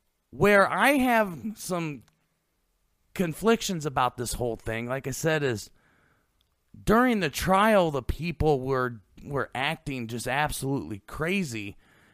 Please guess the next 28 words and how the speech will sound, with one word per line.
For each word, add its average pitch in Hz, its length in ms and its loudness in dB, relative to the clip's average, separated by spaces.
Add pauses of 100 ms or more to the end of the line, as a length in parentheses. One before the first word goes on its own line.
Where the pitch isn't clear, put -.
(200)
uh, 127 260 0
even 175 320 0
though 160 200 2
they 151 160 0
were 131 120 -2
facing 135 460 -6
execution. 107 880 -6 (480)
So 143 380 4
could 135 180 -4
that 151 220 2
be 156 120 0
explained 143 680 -4
by, 123 320 4
you 110 280 -6
know, 117 160 -2
the 107 120 -8
tainted 120 420 -4
food? 190 460 0 (840)
Or 156 200 2
was 151 240 2
there 135 160 0
really 220 320 4
something 214 420 0
going 190 320 6
on, 175 460 2
and 143 240 -4
because 147 560 2
that 135 380 -2